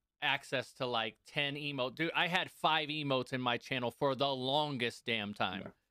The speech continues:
Speaker 1: Five. I had Sub Hype, I had Bomb, I had Let's Go, and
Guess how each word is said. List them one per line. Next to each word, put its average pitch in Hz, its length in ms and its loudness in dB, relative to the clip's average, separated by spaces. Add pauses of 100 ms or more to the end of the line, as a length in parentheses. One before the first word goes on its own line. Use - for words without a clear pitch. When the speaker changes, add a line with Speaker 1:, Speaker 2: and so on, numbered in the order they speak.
(220)
Speaker 1:
Five. 131 420 2 (440)
I 165 160 6
had 139 300 0
Sub 175 320 -2
Hype, 170 300 2 (140)
I 131 140 2
had 131 260 0
Bomb, 160 520 2 (200)
I 143 160 4
had 131 380 0 (100)
Let's 143 340 -2
Go, 156 640 2 (300)
and 123 460 2